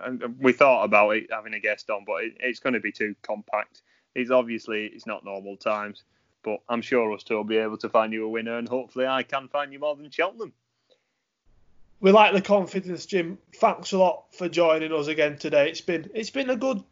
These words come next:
Speaker 2: good little bit of discussion. It is quite a tidy bit of racing this weekend to ease us in to the biggest week of the year.
Speaker 1: Yeah, uh, and hopefully Convict will come out with flying colours and go on to win the Saint Leger.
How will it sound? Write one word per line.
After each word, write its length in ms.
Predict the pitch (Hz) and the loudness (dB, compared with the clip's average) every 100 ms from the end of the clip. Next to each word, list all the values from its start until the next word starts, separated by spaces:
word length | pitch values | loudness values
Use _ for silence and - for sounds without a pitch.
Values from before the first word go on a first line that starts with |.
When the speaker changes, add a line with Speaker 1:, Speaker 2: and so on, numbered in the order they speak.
| _ | _
Speaker 2:
good 200 | 285 240 | -4 2
little 180 | 262 233 | 6 6
bit 160 | 240 | 6
of 40 | 233 | 2
discussion. 480 | 214 - 262 - 254 | 0 -4 -2 -2 -2
It 100 | - | 0
is 200 | 285 - | 0 2
quite 280 | 294 262 226 | 6 6 6
a 100 | - _ - - _ _ _ _ _ _ _ _ | 0 _ -20 -20 _ _ _ _ _ _ _ _
tidy 440 | - 285 285 262 | 2 4 6 4
bit 180 | 226 233 | 4 4
of 120 | 214 | 4
racing 500 | 214 214 196 - 175 | 4 2 2 -2 -6
this 200 | 160 - | -6 -8
weekend 680 | 160 156 147 - 156 143 135 - _ _ _ _ _ | -6 -6 -8 -8 -8 -8 -12 -16 _ _ _ _ _
to 220 | - 185 196 | -6 -2 0
ease 240 | 196 175 | 2 2
us 120 | 160 | 2
in 240 | 165 160 135 _ _ _ _ - | 4 2 0 _ _ _ _ -12
to 100 | 185 | -8
the 100 | 170 | -4
biggest 300 | 165 160 - | -2 -4 -4
week 180 | 156 - | -4 -4
of 60 | 147 | -4
the 60 | |
year. 240 | 135 127 123 _ _ _ _ _ - | -2 -2 -6 _ _ _ _ _ 0
Speaker 1:
Yeah, 240 | 131 175 - _ - | 4 4 2 _ -2
uh, 360 | 127 127 131 - | 0 0 -2 -2
and 280 | 127 131 - | -2 -4 -12
hopefully 540 | - 151 120 147 139 131 | -4 -4 -2 -2 -4 0
Convict 420 | - 143 143 120 | 0 0 -2 -6
will 80 | 139 | -8
come 180 | - 147 | -6 -4
out 140 | 127 | -6
with 120 | 123 | -6
flying 280 | 151 147 139 | -6 -6 -6
colours 340 | 127 165 170 160 | -6 -4 -6 -8
and 120 | 160 | -6
go 120 | 170 | -4
on 120 | 170 | -6
to 100 | 160 | -10
win 140 | 165 170 | -18 -18
the 60 | |
Saint 220 | 170 185 170 | -6 -4 0
Leger. 400 | 190 214 190 | -2 -2 -4